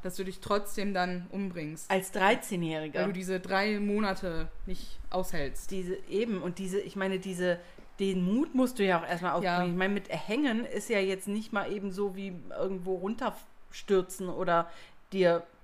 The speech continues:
Speaker 2: gut, damals gab's das natürlich noch nicht, aber dir so halt eine Schachtel Schlaftabletten
Speaker 1: Ja.
Speaker 2: reinzuziehen oder so, ne? Also, das musst du ja richtig vorbereiten. Und
Speaker 1: Mhm.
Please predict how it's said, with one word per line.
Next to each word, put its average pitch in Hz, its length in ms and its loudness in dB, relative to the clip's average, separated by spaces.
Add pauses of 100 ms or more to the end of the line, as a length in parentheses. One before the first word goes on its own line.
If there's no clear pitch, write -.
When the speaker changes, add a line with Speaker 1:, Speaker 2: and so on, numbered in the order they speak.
(180)
Speaker 2:
gut, - 180 -16
damals 156 320 -2
gab's 175 220 0
das 180 120 -8
natürlich 175 260 -4
noch 170 100 -2
nicht, 175 160 -2
aber 170 160 -4
dir 170 180 -4
so 170 220 -2
halt 165 180 2
eine 165 260 -2 (380)
Schachtel 180 680 4
Schlaftabletten 180 880 2
Speaker 1:
Ja. 202 280 -2
Speaker 2:
reinzuziehen 175 680 2
oder 165 180 -2
so, 165 200 -2
ne? 170 200 -2 (300)
Also, 175 420 2 (1600)
das 185 220 -2
musst 190 240 -2
du 196 40 2
ja 165 240 6 (180)
richtig 180 340 0
vorbereiten. 170 720 2
Und 180 180 2
Speaker 1:
Mhm. 208 260 -2